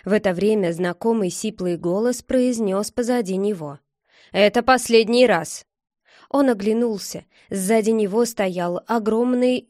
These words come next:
голландец Михель. От ужаса Петр выпустил деньги, которые перед этим уже загреб.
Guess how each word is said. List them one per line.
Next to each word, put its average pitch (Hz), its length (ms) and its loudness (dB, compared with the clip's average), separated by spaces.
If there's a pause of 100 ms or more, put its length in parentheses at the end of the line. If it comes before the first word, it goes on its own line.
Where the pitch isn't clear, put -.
голландец 226 760 -2
Михель. 220 540 -6 (440)
От 202 240 -2
ужаса 196 440 -2
Петр 233 400 0
выпустил 233 680 -2
деньги, 190 560 -2 (180)
которые 220 440 0
перед 190 340 -2
этим 196 360 0
уже 196 200 -2
загреб. 208 540 -2